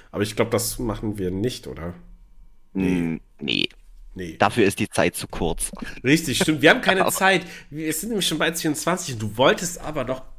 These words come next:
Speaker 1: über was
Speaker 2: Ach,
Speaker 1: reden. Du hattest noch ein
Speaker 2: ja,
Speaker 1: Thema.
Speaker 2: das wollte ich nämlich auch noch, wo
Speaker 1: Irgendwas flirty, flirty.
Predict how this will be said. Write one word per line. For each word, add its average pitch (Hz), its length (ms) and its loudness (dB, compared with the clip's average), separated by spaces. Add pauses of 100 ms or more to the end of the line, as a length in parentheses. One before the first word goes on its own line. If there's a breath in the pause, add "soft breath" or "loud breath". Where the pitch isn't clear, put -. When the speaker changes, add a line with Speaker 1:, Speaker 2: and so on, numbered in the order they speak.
Speaker 1:
über 127 260 6
was 131 160 8
Speaker 2:
Ach, 127 120 2
Speaker 1:
reden. 139 320 -4
Du 113 100 -2
hattest 175 260 -4
noch 151 80 -4
ein 131 60 -8
Speaker 2:
ja, - 20 -10
Speaker 1:
Thema. 135 540 6 (500 loud breath)
Speaker 2:
das - 180 2
wollte 170 200 8
ich 156 60 2
nämlich 139 300 2
auch 139 140 10
noch, 127 240 6
wo 135 180 4
Speaker 1:
Irgendwas 147 420 4
flirty, 170 520 2
flirty. 160 760 -2